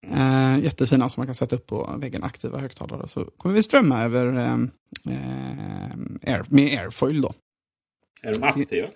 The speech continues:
Speaker 2: numera?
Speaker 1: Mm, de fi-, de finns både aktiva och passiva.
Speaker 2: Åh, fan. Jag har passiva. Eh, säljer dem. <laughs>
Speaker 1: Mhm.
Speaker 2: Eh,
Speaker 1: Se-, men du säljer
Speaker 2: ja,
Speaker 1: dem
Speaker 2: men
Speaker 1: också?
Speaker 2: det, det gläder mig.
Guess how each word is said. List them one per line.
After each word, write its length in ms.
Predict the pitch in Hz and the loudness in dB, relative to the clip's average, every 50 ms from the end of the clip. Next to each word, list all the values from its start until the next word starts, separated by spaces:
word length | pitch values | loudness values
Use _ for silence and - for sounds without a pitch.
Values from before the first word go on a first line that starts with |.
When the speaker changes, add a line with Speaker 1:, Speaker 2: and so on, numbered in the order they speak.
| _ _ - | _ _ -20
Speaker 2:
numera? 240 | 180 151 - 76 - - _ _ _ _ _ _ _ _ - | -16 -14 -12 -12 -14 -16 _ _ _ _ _ _ _ _ 2
Speaker 1:
Mm, 140 | 196 269 320 - _ _ | 4 4 2 0 _ _
de 120 | - 175 180 | 0 2 4
fi-, 140 | - 175 | 4 4
de 120 | 160 165 165 | 4 4 4
finns 180 | 165 139 - | 2 2 0
både 140 | - - - | -2 -8 -10
aktiva 280 | - - - - - - | -10 -12 -12 -10 -8 -8
och 80 | - | -6
passiva. 300 | - - - - - - 135 _ _ - | -6 -8 -12 -12 -14 -16 -20 _ _ -18
Speaker 2:
Åh, 60 | 139 - _ - | -18 -18 _ -20
fan. 80 | - - _ _ _ _ _ _ _ _ _ _ _ _ _ | -20 -20 _ _ _ _ _ _ _ _ _ _ _ _ _
Jag 100 | - 104 | -8 -6
har 140 | 113 110 107 107 - - | -4 -4 -4 -6 -6 -6
passiva. 340 | 113 107 - - 104 90 - - _ - - | -6 -4 -4 -4 -8 -8 -10 -12 _ -10 -4
Eh, 280 | - 107 104 107 104 | 0 0 2 2 0
säljer 320 | - - 202 208 - 104 104 | 2 4 4 4 4 4 -2
dem. 80 | 101 104 - _ _ _ _ _ - - | -4 -6 -14 _ _ _ _ _ -12 -12
<laughs> 240 | 135 - - - 131 - _ - - - - _ _ _ _ _ _ - | -10 -8 -6 -8 -8 -8 _ -20 -20 -20 -20 _ _ _ _ _ _ -8
Speaker 1:
Mhm. 200 | 127 117 120 123 143 214 226 - - _ _ - | -6 -2 0 0 0 0 -2 -6 -10 _ _ 0
Speaker 2:
Eh, 1000 | 113 123 127 127 127 127 131 127 127 123 120 120 120 117 113 113 110 110 - - - | 2 4 6 6 6 6 6 6 6 6 4 4 4 4 4 4 4 4 4 4 4
Speaker 1:
Se-, 100 | 202 160 | 6 8
men 120 | 190 190 | 8 8
du 100 | 170 190 | 8 6
säljer 220 | - - 269 233 202 | 6 6 8 8 8
Speaker 2:
ja, 100 | 180 202 | 8 6
Speaker 1:
dem 20 | |
Speaker 2:
men 40 | 190 180 | 4 4
Speaker 1:
också? 120 | 190 196 | 6 8
Speaker 2:
det, 80 | 220 214 | 8 8
det 60 | 226 | 6
gläder 220 | 254 233 165 113 104 | 6 -2 -4 -4 -6
mig. 80 | - | -14